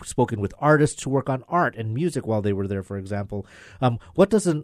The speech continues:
architect or a design student do to further your own personal research mission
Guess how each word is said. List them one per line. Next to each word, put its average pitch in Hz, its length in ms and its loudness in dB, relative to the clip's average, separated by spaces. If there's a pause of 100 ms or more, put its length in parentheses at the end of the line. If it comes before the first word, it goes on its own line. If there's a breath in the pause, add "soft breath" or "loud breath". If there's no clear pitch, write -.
(140)
architect 160 580 2
or 135 140 4
a 123 40 2
design 131 460 2
student 123 420 0
do 113 360 2 (320 soft breath)
to 117 400 0
further 139 500 6
your 135 240 6
own 175 220 6
personal 160 480 0
research 127 580 2
mission 110 540 -2